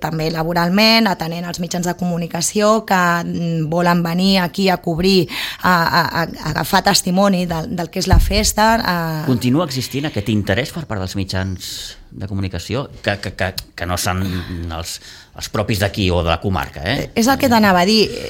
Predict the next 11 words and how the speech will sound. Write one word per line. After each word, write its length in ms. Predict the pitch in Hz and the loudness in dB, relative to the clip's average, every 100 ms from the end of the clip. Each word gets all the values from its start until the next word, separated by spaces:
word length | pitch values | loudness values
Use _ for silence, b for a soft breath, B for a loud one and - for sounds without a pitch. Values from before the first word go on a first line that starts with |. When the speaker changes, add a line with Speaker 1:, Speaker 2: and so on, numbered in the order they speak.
| - | 2
Speaker 1:
Sí, 640 | - - - - 294 403 - B B B B _ - | 2 2 2 4 4 4 0 B B B B _ 2
però 500 | 240 233 220 208 208 | 2 2 -2 -2 -2
és 140 | 233 - | -6 -6
curiós 540 | - 311 214 277 349 - | -4 -2 -2 -2 -2 -4
que 160 | - | -2
amb 800 | 220 196 190 185 180 175 - 185 | -2 0 2 2 2 0 -2 -2
alguna 320 | 185 190 254 | -2 2 2
d'aquestes 480 | 277 262 220 214 202 | 2 0 -2 -2 -2
festes 540 | - 202 - 269 311 - - _ _ _ - _ - | -2 -4 -2 -2 0 0 -2 _ _ _ -20 _ 0
el, 320 | 208 196 - | 2 2 2
el, 220 | 196 190 | 2 2